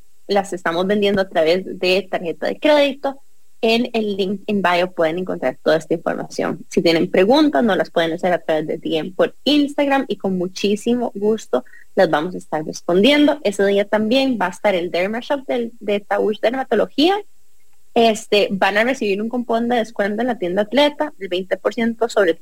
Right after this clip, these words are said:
cualquier producto de la tienda Atleta, que de hecho va a estar de aniversario. No sé si ustedes se acuerdan, hace un año exactamente inauguramos la tienda con ellas.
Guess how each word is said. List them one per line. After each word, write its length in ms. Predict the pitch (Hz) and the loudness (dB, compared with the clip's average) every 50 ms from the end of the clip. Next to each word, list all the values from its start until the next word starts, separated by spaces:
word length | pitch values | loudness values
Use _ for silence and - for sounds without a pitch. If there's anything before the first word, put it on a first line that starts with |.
| - - | -6 -4
cualquier 480 | - 208 170 170 - - 208 196 190 - | 0 0 0 0 0 2 2 2 2 2
producto 260 | 208 208 208 220 - - | 2 2 2 2 0 -2
de 40 | 226 | -2
la 120 | 196 180 | -2 -2
tienda 260 | - 175 160 175 185 | -2 -2 -4 -4 -6
Atleta, 360 | 185 - 220 254 285 - 277 262 | -6 -2 -2 0 0 0 -4 -4
que 140 | - 180 | -2 -2
de 60 | 156 156 | -2 -2
hecho 180 | 156 - 185 | -2 -2 -2
va 60 | 185 | -4
a 20 | 185 | -2
estar 180 | - - 196 | 0 0 0
de 120 | 185 208 214 | 2 2 2
aniversario. 640 | 220 202 170 151 147 160 - 202 196 220 233 247 233 | 2 2 2 0 0 -2 0 2 2 2 2 0 -2
No 80 | 208 202 | -6 -6
sé 140 | - 185 | -10 -12
si 60 | 185 185 | -14 -6
ustedes 260 | - - 175 185 - | -2 0 0 0 0
se 40 | - | -2
acuerdan, 360 | - - 180 180 180 185 190 | 0 0 0 0 0 -2 -6
hace 200 | 196 - - 190 | -4 -2 0 2
un 140 | 180 185 180 | 2 2 2
año 260 | 170 190 190 190 - | 0 0 -2 -4 -6
exactamente 600 | 180 - - 185 - - 185 180 170 185 - 190 | -6 -6 -6 -4 0 0 2 2 2 2 2 2
inauguramos 420 | 190 180 175 165 160 160 165 165 | 2 4 4 4 2 2 2 2
la 80 | 170 170 | 2 2
tienda 320 | - - 165 160 160 170 | 0 0 -2 -2 -2 -4
con 180 | - - 175 196 | -6 -4 0 2
ellas. 320 | 254 277 269 269 285 285 | 4 4 4 2 0 -4